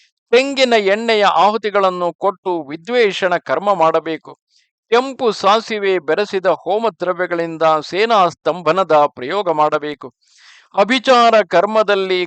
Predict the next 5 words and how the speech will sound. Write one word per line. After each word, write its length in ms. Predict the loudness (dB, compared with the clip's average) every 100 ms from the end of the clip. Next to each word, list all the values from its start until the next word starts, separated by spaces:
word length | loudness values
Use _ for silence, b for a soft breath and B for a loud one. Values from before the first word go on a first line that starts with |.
| -2
ಕೈಯಿಂದ 520 | 0 0 -2 -4 0 0
ನಡೆಸಿದ 460 | 2 -2 -4 0 0 0
ಗಾಣದಿಂದ 580 | -2 0 0 -2 -2 -2 -2
ತೆಗೆದ 340 | -2 -4 0 0 2
ಎಣ್ಣೆಯ 400 | -4 -4 -4 -2